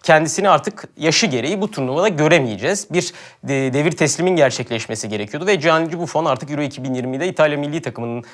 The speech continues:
kalesinde olmayacak. Onu inanılmaz kurtarışlarıyla, inanılmaz refleksleriyle ve maç kurtaran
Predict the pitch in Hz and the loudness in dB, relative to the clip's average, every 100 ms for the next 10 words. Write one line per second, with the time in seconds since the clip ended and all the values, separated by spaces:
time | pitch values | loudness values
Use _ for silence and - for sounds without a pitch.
0 | - - 123 117 135 185 196 135 107 - | -16 -4 -4 -4 0 4 4 4 -2 -4
1 | 190 - - - _ 160 196 254 247 - | -4 -4 -20 -20 _ 2 4 4 2 0
2 | 165 180 196 202 196 - 160 160 160 - | 2 4 4 2 0 -6 -6 -4 -4 -2
3 | 165 170 165 156 135 143 165 165 175 139 | 0 2 4 4 2 0 0 4 2 4
4 | 151 160 156 - 160 170 160 156 151 156 | 0 0 -6 -2 0 2 2 2 4 4
5 | - 180 151 160 156 | 2 -4 4 4 4